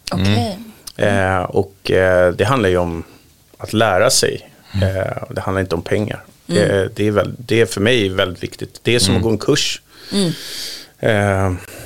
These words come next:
Speaker 3: Och det är det, för nästa fråga var, vad är ditt tips för att bli mer kreativ?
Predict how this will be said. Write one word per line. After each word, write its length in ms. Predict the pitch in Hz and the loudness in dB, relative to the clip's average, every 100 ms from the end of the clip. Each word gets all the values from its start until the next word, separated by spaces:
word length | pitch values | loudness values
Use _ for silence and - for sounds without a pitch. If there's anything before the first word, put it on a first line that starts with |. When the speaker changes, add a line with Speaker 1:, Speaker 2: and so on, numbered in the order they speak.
| - 107 | -4 0
Speaker 3:
Och 60 | |
det 100 | 110 | 2
är 160 | 123 120 | 2 2
det, 280 | 110 131 131 - - | 2 0 0 -6 -4
för 120 | 117 | 2
nästa 300 | 117 113 127 | 2 2 2
fråga 220 | 123 110 | 2 4
var, 320 | 95 95 90 - _ _ _ _ | 4 2 0 -4 _ _ _ _
vad 240 | - 95 101 | -4 2 4
är 40 | |
ditt 180 | 95 87 | 2 0
tips 280 | 98 90 - | 0 0 0
för 120 | 95 | 2
att 100 | 90 | 4
bli 120 | 92 | 2
mer 440 | 92 98 107 98 90 | 4 4 4 2 0
kreativ? 600 | - 123 85 90 - | 0 2 2 0 -2